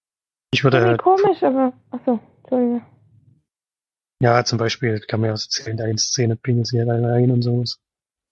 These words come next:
Speaker 1: Weiß nicht, ob man es unbedingt zeigen muss. Und ich finde das auch nicht komisch, also. Deswegen,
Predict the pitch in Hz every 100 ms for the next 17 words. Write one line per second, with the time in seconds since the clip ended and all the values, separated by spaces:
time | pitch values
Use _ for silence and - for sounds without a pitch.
0 | - 123 110 113 110 110 107 104 113 113
1 | 113 - _ _ _ _ _ _ _ _
2 | _ _ 139 - 123 113 113 107 - 120
3 | 113 117 104 107 107 _ _ _ _ _
4 | _ _ _ _ _ _ _ - 127 110
5 | 104 -